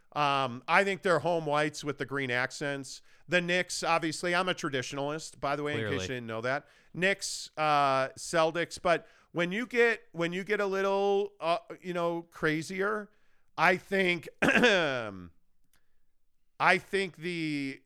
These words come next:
Speaker 1: uh, Lakers have those light blue Laker uniforms.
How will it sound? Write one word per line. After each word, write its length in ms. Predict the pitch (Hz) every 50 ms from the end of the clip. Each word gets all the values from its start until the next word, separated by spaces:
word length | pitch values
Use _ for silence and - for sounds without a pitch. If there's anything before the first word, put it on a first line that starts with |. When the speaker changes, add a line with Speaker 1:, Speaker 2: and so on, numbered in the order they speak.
| _ _
Speaker 1:
uh, 480 | - 135 131 123 120 117 117 113 113 117 131
Lakers 800 | 143 160 175 175 - 185 180 180 180 180 156 - - - - - -
have 560 | 127 151 151 151 151 147 147 143 127 - - -
those 580 | 135 123 147 151 151 151 147 135 - - - - _ _ _ _
light 340 | 123 123 143 156 165 160 -
blue 240 | 127 139 160 156 151
Laker 340 | 131 135 135 135 135 156 151
uniforms. 840 | 156 156 160 156 - - 156 151 151 156 156 151 151 151 143 - -